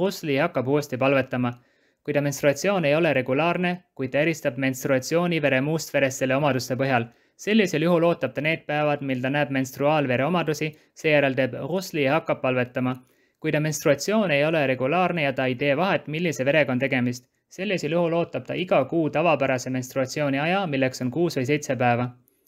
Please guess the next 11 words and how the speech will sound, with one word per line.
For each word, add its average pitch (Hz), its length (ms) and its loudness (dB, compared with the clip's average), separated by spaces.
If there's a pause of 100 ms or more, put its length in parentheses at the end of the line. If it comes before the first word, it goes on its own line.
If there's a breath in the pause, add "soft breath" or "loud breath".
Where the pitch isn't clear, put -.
(260 soft breath)
Mis 165 140 -12
puutub 247 380 0
sünnitusjärgsesse 143 840 0
veritsusse, 143 600 0
siis 131 260 -6
see 170 220 4
pole 131 240 0
määratud 156 520 -2
kindla 156 280 -2
päevade 135 360 2
arvuga, 156 360 0